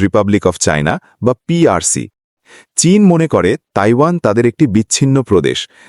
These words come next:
যা একদিন মূল ভূখণ্ডের সাথে একীভূত হবে। অন্যদিকে তাইওয়ানের একটি বড় অংশ নিজেদের একটি স্বাধীন রাষ্ট্র হিসেবে মনে করে, যদিও তারা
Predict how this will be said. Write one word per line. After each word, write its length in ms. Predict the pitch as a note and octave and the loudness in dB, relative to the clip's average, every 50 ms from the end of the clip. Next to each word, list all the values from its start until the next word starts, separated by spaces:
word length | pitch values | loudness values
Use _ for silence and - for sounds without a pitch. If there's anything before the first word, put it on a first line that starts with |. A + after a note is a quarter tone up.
| - - | -10 -2
যা 160 | G2+ G2+ G2+ - | -2 -2 -2 0
একদিন 400 | - F#2 G2+ G#2 G#2 G#2+ C#3 D3 C3 | -2 -2 -2 -2 0 0 0 2 4
মূল 280 | G#2 G2 A2+ D3 F3 | 4 4 4 4 2
ভূখণ্ডের 500 | C3+ G2 G#2+ G#2+ - C3 B2+ B2+ B2 C3 | 2 2 0 0 2 0 0 2 0 0
সাথে 300 | - - A#2 A2 D#3+ - - - | 0 -2 -2 0 0 -2 0 2
একীভূত 440 | A2+ B2 A#2+ - B2+ F2+ F#2 F2+ - | 0 0 2 0 -2 0 0 0 0
হবে। 300 | E2 D2+ D2+ B1+ B1+ A1+ - _ _ _ _ _ _ _ - - - | 0 -2 -2 -4 -4 -4 -6 _ _ _ _ _ _ _ -16 -4 -2
অন্যদিকে 520 | B2+ C#3 E3 F#3+ F#3 F#3+ E3+ - G2+ G#2 - _ _ _ _ _ - - | 0 2 2 2 2 0 0 0 0 0 -2 _ _ _ _ _ -4 -2
তাইওয়ানের 520 | F#2+ F#2+ A2 B2+ C#3 E3+ F#3 G3 G3+ F#3 | 0 0 2 2 2 2 2 2 2 2
একটি 200 | F3+ E3 - F3+ | 2 2 0 -2
বড় 300 | B2+ G2 F#2+ F#2+ G#2 B2+ | 2 2 2 4 4 4
অংশ 320 | D3 C#3+ C#3 C#3+ C3+ - D#3+ | 4 2 2 0 -2 0 0
নিজেদের 460 | D3+ B2 G2+ F#2 F#2+ G2+ G2 A2+ A2+ | 2 2 2 2 2 2 2 2 2
একটি 220 | G#2+ - - C3 | 0 0 -2 -4
স্বাধীন 500 | - - - - D#2+ E2+ F#2 C3 C#3+ C#3 | -4 -4 -6 -4 -4 0 0 0 0 2
রাষ্ট্র 360 | G#2 F#2 F2+ F#2 - - C3+ A#2+ | 0 0 -2 -4 -4 -2 -2 0
হিসেবে 340 | A2 A#2 - A2+ A2 D3 | 0 0 0 0 0 2
মনে 240 | D#3+ A#2+ F2+ E2 D2+ | 2 2 0 0 -2
করে, 260 | - - B1 A1+ A1 - _ _ _ - - - - | -2 -2 -4 -4 -4 -8 _ _ _ -20 -14 -6 0
যদিও 300 | F#2 G#2+ A2+ B2+ D#3+ E3 | 2 2 4 4 2 2
তারা 220 | - D3 C#3 C#3 | 2 0 0 0